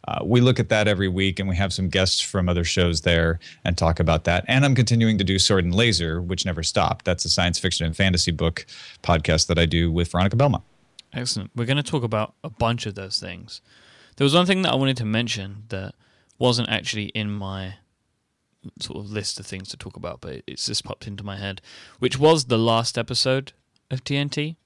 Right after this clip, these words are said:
Speaker 1: Mm-hmm.
Speaker 2: 'Cause there was the way, the way you ended that show, so awesome. Like,
Speaker 1: Well, thank you.
Speaker 2: the cla-, the, like, the pure class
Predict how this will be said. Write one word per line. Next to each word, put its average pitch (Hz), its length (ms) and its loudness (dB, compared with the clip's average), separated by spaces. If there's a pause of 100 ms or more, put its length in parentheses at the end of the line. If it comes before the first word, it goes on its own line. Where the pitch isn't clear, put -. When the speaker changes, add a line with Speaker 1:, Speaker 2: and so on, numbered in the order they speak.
(300)
Speaker 1:
Mm-hmm. 151 280 8
Speaker 2:
'Cause 127 300 -4 (180)
there 135 160 6
was 131 160 0
the 135 100 0
way, 139 300 2
the - 140 -4
way 143 200 2
you 175 260 -2
ended 143 380 0
that 139 180 4
show, 143 440 2 (960)
so 110 400 0
awesome. 101 400 -6 (380)
Like, 107 260 -2
Speaker 1:
Well, 101 100 -2
thank 123 360 4
you. 92 80 2
Speaker 2:
the 104 160 2
cla-, 151 460 4 (100)
the, 156 120 6
like, 156 200 4
the 147 80 0
pure 175 340 2
class 151 640 2